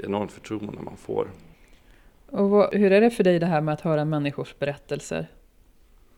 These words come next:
Speaker 1: Ja, det är intressant och, och spännande.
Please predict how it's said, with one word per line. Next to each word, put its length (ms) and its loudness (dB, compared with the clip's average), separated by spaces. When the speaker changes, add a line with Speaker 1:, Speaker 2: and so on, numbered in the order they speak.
Speaker 1:
Ja, 240 -4
det 100 -2
är 20 0
intressant 800 -2
och, 180 -10
och 200 -12
spännande. 560 -10